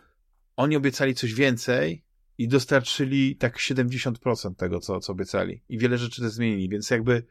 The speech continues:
widać było, że coś, coś się, bo nie wiem, czy, czy, znowu tak pytam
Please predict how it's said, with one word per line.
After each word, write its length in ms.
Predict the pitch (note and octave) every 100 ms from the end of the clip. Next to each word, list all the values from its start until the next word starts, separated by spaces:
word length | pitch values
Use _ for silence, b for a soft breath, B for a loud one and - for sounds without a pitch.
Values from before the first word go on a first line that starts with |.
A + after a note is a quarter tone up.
| b b -
widać 240 | C#3 C#3
było, 200 | C#3 D3
że 120 | C3+
coś, 380 | B2+ D3 - -
coś 200 | - C#3
się, 180 | - C#3+
bo 240 | C#3+ C#3+ -
nie 160 | C#3+ D3+
wiem, 100 | C#3+
czy, 300 | - C3+ C3+ B B B B -
czy, 140 | C3 - C3 B2 -
znowu 260 | B2 A#2
tak 160 | A2 - _
pytam 320 | B2 A#2+ A2